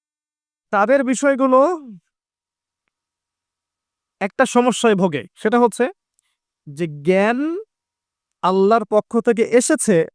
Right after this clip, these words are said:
এটা তারা বিশ্বাস করতে চায় না। জ্ঞান যে আল্লাহর পক্ষ থেকে এসেছে, এটা তারা বিশ্বাস করতে চায় না। আমরা কোরআনে দেখছি আল্লাহ পাক বলছেন, "ওয়া আল্লামা আদামা আল আসমাআ কুল্লাহা।"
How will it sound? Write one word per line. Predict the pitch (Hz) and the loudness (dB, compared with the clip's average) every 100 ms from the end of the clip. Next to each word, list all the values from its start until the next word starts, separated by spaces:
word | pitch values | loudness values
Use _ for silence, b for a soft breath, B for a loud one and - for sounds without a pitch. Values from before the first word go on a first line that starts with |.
| _ - | _ -8
এটা | 190 202 | -4 -2
তারা | 196 190 | 0 0
বিশ্বাস | 180 214 - | -2 -4 -6
করতে | 160 147 | -6 -6
চায় | 131 | -6
না। | 107 - _ _ _ _ _ _ _ _ _ _ _ _ _ _ _ _ _ _ - 127 | -8 -12 _ _ _ _ _ _ _ _ _ _ _ _ _ _ _ _ _ _ -14 -4
জ্ঞান | 160 208 247 165 113 | 0 2 2 -4 -6
যে | 131 | -4
আল্লাহর | 165 185 196 254 226 | 0 2 2 2 0
পক্ষ | 226 - | -4 -2
থেকে | 226 196 | -2 0
এসেছে, | 180 202 202 | 0 -2 -2
এটা | 190 | -2
তারা | 185 170 | -2 -2
বিশ্বাস | 165 185 | -4 -6
করতে | 165 139 | -6 -6
চায় | 123 113 | -8 -10
না। | - _ _ _ _ _ _ | -12 _ _ _ _ _ _
আমরা | 147 170 180 | -8 -4 -4
কোরআনে | 190 220 269 | -2 0 2
দেখছি | 277 254 - 262 359 - _ _ _ | 2 0 -2 -4 -4 -10 _ _ _
আল্লাহ | - 185 220 | -4 0 2
পাক | 233 208 | 0 0
বলছেন, | 214 196 214 | -2 0 0
"ওয়া | 180 175 | 2 2
আল্লামা | 233 226 208 196 190 214 | 0 2 2 2 2 2
আদামা | 190 185 180 | 2 0 0
আল | |
আসমাআ | 190 - 247 240 196 | -2 -2 -2 0 0
কুল্লাহা।" | - 196 160 135 | -2 -4 -4 -4